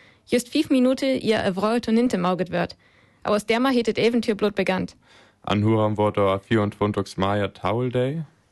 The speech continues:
Speaker 1: Douglas Adams dürft die elfte Mai tausend an, in ihn. Da Fans wenn nö en Tonk Day vor ham hewe, en deutsche Bollwese, aus ihr Brücke den uck noch, uck noch tit, dort et bekannt wird. So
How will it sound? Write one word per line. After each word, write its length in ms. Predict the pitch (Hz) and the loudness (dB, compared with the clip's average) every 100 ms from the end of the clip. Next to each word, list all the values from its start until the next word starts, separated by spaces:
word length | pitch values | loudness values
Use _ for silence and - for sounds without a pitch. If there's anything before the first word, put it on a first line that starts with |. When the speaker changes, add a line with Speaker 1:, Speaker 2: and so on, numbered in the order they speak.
| - - | -10 -4
Speaker 1:
Douglas 300 | 220 240 226 | -2 -2 0
Adams 380 | 262 269 240 - | 0 0 0 0
dürft 280 | 233 254 214 | 0 0 -4
die 100 | 202 | 0
elfte 340 | 208 214 202 | 0 0 -2
Mai 340 | 196 214 214 208 | 0 2 0 0
tausend 540 | 233 233 233 226 214 | 0 0 0 0 0
an, 120 | 202 - | -2 -4
in 160 | - 220 | 0 4
ihn. 280 | 240 214 196 - - - - _ | 4 2 -2 -12 -20 -20 -20 _
Da 180 | 202 196 | 0 0
Fans 320 | - 233 302 | 0 -2 0
wenn 240 | 269 262 240 | 0 2 4
nö 160 | 240 | 4
en 300 | 233 208 196 | 2 0 0
Tonk 240 | 190 277 294 | 2 0 2
Day 160 | 202 | 0
vor 180 | 196 190 | 0 -2
ham 100 | 185 | 0
hewe, 380 | 190 214 220 - | 0 0 0 -2
en 260 | - 202 196 | 0 0 2
deutsche 420 | 226 226 220 196 | 0 0 0 0
Bollwese, 680 | 185 196 262 285 302 311 320 - | 0 -2 0 0 -2 -2 -6 -2
aus 260 | 240 247 233 | 0 0 0
ihr 60 | |
Brücke 300 | 208 240 247 | 0 0 0
den 120 | 233 | 0
uck 140 | 247 247 | 0 0
noch, 180 | 226 - - _ - | -2 -4 -18 _ -8
uck 200 | - 233 | -4 0
noch 280 | 254 302 | 2 0
tit, 300 | - 262 262 - _ | -4 -4 -4 -14 _
dort 180 | - 220 | -4 0
et 140 | 214 - | -2 -2
bekannt 460 | 208 233 240 202 | -2 0 -2 0
wird. 240 | 180 175 - _ - - - _ | -2 -2 -8 _ -20 -20 -20 _
So 180 | - - | -6 0